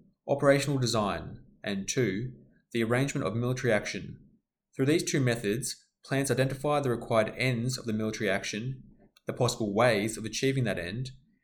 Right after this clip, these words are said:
and the military means necessary. Campaigning for the full spectrum of armed conflict, even in a permissive environment such as humanitarian operations.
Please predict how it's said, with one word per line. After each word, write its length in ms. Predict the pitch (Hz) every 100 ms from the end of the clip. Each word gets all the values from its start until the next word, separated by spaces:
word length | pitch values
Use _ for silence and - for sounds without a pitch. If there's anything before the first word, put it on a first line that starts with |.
| -
and 80 | 123
the 60 |
military 360 | 123 131 131 127
means 720 | 110 117 110 98 123 127 -
necessary. 640 | 104 101 - - - 117 - _ _ _ _ _ _ _ _ _ _ _ _ _ _ _ _ _ _ -
Campaigning 600 | 151 151 151 147 170 170
for 60 | -
the 120 | 120
full 200 | 147 151
spectrum 420 | - 135 135 151
of 100 | 113
armed 220 | 110 117
conflict, 520 | 117 110 - - - - _ _ _
even 260 | - 135 156
in 120 | -
a 40 | 117
permissive 460 | 120 120 127 147
environment 500 | 131 117 113 123 -
such 260 | - 107 -
as 180 | 110 -
humanitarian 640 | 113 110 113 117 110 107
operations. 840 | - - 92 90 - - - -